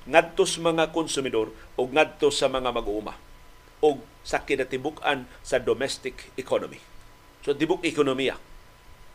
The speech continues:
madaot ini price ceiling nga gipamugos ni Presidente Mar-,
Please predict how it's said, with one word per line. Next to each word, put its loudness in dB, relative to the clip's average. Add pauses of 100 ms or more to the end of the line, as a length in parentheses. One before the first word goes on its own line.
(720)
madaot 2 (560)
ini 0
price 6
ceiling -4 (560)
nga 0
gipamugos 2
ni -6
Presidente -2
Mar-, -2